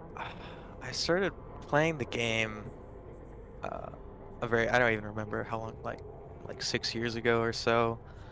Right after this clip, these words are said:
Um, I was introduced to it by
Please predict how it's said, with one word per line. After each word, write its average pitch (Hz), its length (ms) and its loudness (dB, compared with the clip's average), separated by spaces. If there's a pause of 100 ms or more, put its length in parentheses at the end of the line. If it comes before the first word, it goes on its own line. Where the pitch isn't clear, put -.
(420)
Um, - 440 0 (500)
I 117 80 4
was 113 140 4
introduced 113 640 0
to 117 120 4
it 113 160 8 (480)
by 117 480 4